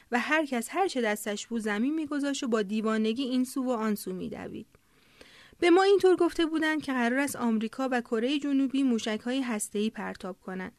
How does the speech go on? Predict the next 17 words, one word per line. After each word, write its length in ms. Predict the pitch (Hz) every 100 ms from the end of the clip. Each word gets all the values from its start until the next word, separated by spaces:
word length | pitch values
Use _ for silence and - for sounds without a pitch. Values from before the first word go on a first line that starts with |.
| - - -
و 40 |
اعلام 420 | 202 220 214 220
حمله 420 | 254 233 196 202
کردند. 540 | 233 190 185 196 196 214 _ _ _ _ _ _ _ _ _ _ _ _ - - -
هر 160 | - 349
لحظه 380 | 349 359 339 339
امکان 360 | 247 240 269 269
داشت 240 | 285 277
جنگ 300 | 269 269 269
آغاز 440 | 208 202 196 202
شود. 380 | - 185 185 185 - _ - -
فکر 340 | - 302 285 294
جنگ 300 | 285 277 277 262
هسته‌ای 480 | 226 - 220 220
من 260 | 233 254 247
را 100 | 240
می‌ترساند. 760 | 226 226 202 175 185 - -